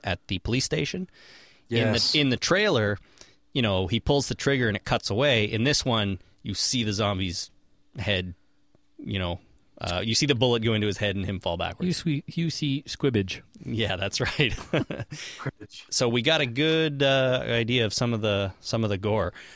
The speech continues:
Speaker 1: which I thought was
Speaker 2: That was a game
Speaker 1: exciting.
Speaker 2: my grandma used to play, I think.
Speaker 3: Squibbage?
Speaker 2: Squibbage.
Speaker 1: Yeah, I used to
Speaker 2: Was
Speaker 1: love
Speaker 2: that good
Speaker 1: squibbage.
Speaker 2: question?
Speaker 1: <laughs> Um, here's a few quotes I pulled from the Talking Heads. Gail
Speaker 2: Yeah.
Speaker 1: Ann Hurd said, "When I watched the pilot,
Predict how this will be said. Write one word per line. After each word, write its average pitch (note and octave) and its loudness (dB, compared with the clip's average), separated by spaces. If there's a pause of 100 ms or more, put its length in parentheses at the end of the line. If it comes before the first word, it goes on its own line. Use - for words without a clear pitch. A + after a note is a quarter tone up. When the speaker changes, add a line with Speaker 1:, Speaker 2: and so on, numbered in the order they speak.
(120)
Speaker 1:
which - -4
I F#2 0
thought F#2 0
was B2+ -2
Speaker 2:
That E3+ 2
was C3 0
a C3+ 2
game C3+ 2
Speaker 1:
exciting. G#2+ 0
Speaker 2:
my G2 -4
grandma A#2 0
used G2 0
to - -16
play, F#2+ -2
I F#2+ 2
think. F2+ -6
Speaker 3:
Squibbage? C#3+ -2
Speaker 2:
Squibbage. A#2 -6 (300)
Speaker 1:
Yeah, - -2
I C3 -2
used C3+ -4
to - 0
Speaker 2:
Was A#2 0
Speaker 1:
love B2 2
Speaker 2:
that G#2 -2
good F#2 -2
Speaker 1:
squibbage. F#2 -6 (260)
Speaker 2:
question? G#2 -4 (280)
Speaker 1:
<laughs> - -8 (680)
Um, A2+ 0 (100)
here's E3+ 2
a E3 -4
few D#3+ -2
quotes C#3+ 0
I A2+ 2
pulled G#2 -2
from - -6
the G2 -2
Talking G#2 -2
Heads. G2 0 (640)
Gail D3+ 4
Speaker 2:
Yeah. D3+ 0
Speaker 1:
Ann C3+ 0
Hurd B2+ 0
said, F#2+ 0 (320)
"When A2 0
I G#2+ 2
watched B2 0
the E3 -2
pilot, A2 2